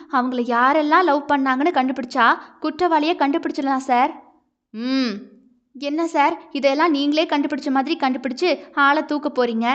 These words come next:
ப்ரமோஷன், மெடல் எல்லாத்தையும் வாங்க போறீங்க, அப்படித்தானே? ஏன் அப்படி சொல்ற? இதுக்கு முன்னாடி உள்ள அதிகாரிங்கெல்லாம் இப்படித்தான், எங்ககிட்ட கறந்து அவங்களே கண்டுபிடிச்ச மாதிரி கண்டுபிடிச்சு எல்லாத்தையும் வாங்கிக்கிட்டு போயிருவாங்க. கடைசியா நாங்க அதே துப்பாக்கியை பிடிச்சுக்கிட்டு அதே ஸ்டேஷன்ல நிக்க வேண்டியதுதான்.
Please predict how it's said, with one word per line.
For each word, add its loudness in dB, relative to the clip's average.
ப்ரமோஷன், 0
மெடல் 2
எல்லாத்தையும் 0
வாங்க 2
போறீங்க, -2
அப்படித்தானே? 0
ஏன் 2
அப்படி 0
சொல்ற? 4
இதுக்கு -8
முன்னாடி 2
உள்ள 2
அதிகாரிங்கெல்லாம் 2
இப்படித்தான், -2
எங்ககிட்ட 0
கறந்து 2
அவங்களே 2
கண்டுபிடிச்ச -2
மாதிரி 0
கண்டுபிடிச்சு -2
எல்லாத்தையும் 0
வாங்கிக்கிட்டு 0
போயிருவாங்க. -2
கடைசியா 0
நாங்க 0
அதே 0
துப்பாக்கியை -2
பிடிச்சுக்கிட்டு -4
அதே 2
ஸ்டேஷன்ல -4
நிக்க -2
வேண்டியதுதான். -2